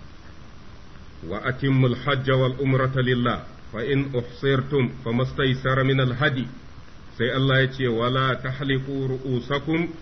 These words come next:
حتى يبلغ الهدي محله." Ku alhazai da kuma masu yin umra,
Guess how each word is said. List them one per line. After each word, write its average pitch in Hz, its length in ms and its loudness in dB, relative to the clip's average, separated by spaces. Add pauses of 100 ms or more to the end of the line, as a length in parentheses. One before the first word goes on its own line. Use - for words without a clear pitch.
(220)
حتى 135 360 0 (120)
يبلغ 131 420 -2
الهدي 127 540 0
محله." 151 680 0 (800)
Ku 135 220 -2
alhazai 127 580 0 (140)
da 107 60 -6
kuma 131 220 -2 (140)
masu 113 160 -4
yin 135 260 2
umra, 139 460 0